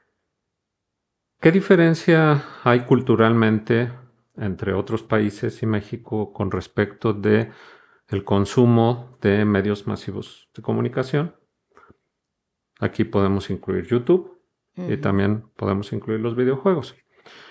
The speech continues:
Speaker 1: Y es que la mayoría de las veces los niños consumen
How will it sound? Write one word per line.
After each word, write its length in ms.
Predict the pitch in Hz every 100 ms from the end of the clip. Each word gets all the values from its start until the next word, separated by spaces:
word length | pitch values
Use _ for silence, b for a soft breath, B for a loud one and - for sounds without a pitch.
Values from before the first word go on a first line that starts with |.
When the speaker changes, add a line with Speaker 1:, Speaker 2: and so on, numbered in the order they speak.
| B
Speaker 1:
Y 60 | 135
es 100 | 135
que 120 | -
la 100 | 139
mayoría 460 | 117 107 107 117 123
de 100 | 127
las 180 | 127 123
veces 320 | 120 127 117
los 240 | 107 101
niños 360 | 113 113 120 123
consumen 880 | - 104 - 135 135 117 117 123